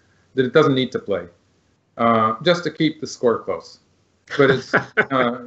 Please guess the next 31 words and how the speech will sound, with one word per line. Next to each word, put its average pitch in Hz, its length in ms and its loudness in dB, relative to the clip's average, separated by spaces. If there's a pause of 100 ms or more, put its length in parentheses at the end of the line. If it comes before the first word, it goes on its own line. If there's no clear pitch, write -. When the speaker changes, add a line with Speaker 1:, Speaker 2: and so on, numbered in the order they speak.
Speaker 1:
it, 143 180 -6
it's 151 260 -4
playing 190 420 0
within 156 280 2
a, 139 380 -2
a, 120 360 -6 (200)
a 131 60 0
w-, 123 300 -2 (100)
winning 123 480 -2 (300)
version. 110 340 -2
Like, - 180 -10
it, 117 240 -6
it, 127 260 -6
it 151 140 4
ends 175 240 4
up, 143 340 2 (220)
in 156 120 2
fact, 156 280 2
this 156 160 0
game 143 240 -2
ends 135 240 -2
up 117 220 0
with, 104 260 -4 (140)
uh, 104 160 -2 (120)
the 110 80 -10
smallest 113 460 -4
margin, 95 480 -6
ends 117 160 0
up 110 200 -2
with, 101 200 -10 (480)
um, 101 560 -2